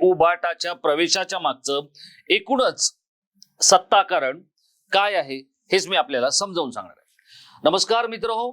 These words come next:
मी राजेश कोचरेकर आणि आपण पाहताय आपलं आवडतं न्यूज पोर्टल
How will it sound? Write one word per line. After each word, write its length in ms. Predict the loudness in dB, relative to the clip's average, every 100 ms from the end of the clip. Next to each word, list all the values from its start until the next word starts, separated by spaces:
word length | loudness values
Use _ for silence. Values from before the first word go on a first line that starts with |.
| _ 2
मी 240 | 6 6
राजेश 460 | 6 2 -2 -2 -2
कोचरेकर 560 | -2 -4 -6 -6 -2
आणि 180 | 0 0
आपण 360 | -4 -4 -6 -2
पाहताय 440 | -2 0 -2 -4 -10 _ 0
आपलं 300 | 0 2 0
आवडतं 440 | 2 0 0 0 2
न्यूज 240 | 2 0
पोर्टल 460 | -2 -2 0 -2